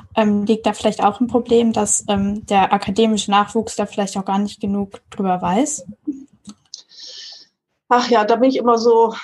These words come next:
Speaker 2: hin und her gerissen. Also das eine ist, dass der akademische Nachwuchs akademisch ist und sich eigentlich auch selber informieren könnte. Das ist eins, aber das ist natürlich jetzt ein bisschen gemein. Ähm, das andere ist, und da gebe ich Ihnen aber durchaus recht,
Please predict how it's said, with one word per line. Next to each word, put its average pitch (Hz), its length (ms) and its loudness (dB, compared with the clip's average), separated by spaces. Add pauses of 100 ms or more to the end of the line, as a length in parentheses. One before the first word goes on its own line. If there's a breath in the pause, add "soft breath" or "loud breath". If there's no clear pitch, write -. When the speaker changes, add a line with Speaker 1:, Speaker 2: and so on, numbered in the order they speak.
(180 loud breath)
Speaker 2:
hin 233 160 -2
und 240 160 0
her 202 240 -4
gerissen. 175 600 -8
Also 208 220 -2
das 202 180 -4
eine 254 340 2
ist, 226 320 -2
dass 214 140 -4
der - 120 -4
akademische 208 640 -4
Nachwuchs 196 560 0
akademisch 196 640 -2
ist - 140 -2
und 175 160 -6
sich 190 200 -6
eigentlich 185 260 -6
auch 170 60 -6
selber 180 320 -2
informieren 175 500 -8
könnte. 170 560 0 (960 soft breath)
Das 240 180 0
ist 214 120 -2
eins, 165 500 -2
aber 208 420 2 (100)
das 202 180 -4
ist 208 120 -8
natürlich 196 300 -6
jetzt 190 140 -8
ein 190 60 -10
bisschen 185 260 -12
gemein. 175 540 -4
Ähm, 175 260 -2
das 202 160 0
andere 247 400 2
ist, 240 120 0
und 196 140 -4
da 196 100 0
gebe 202 180 -2
ich 185 100 -10
Ihnen 185 100 -10
aber 180 180 0
durchaus 170 520 -2
recht, 196 320 -4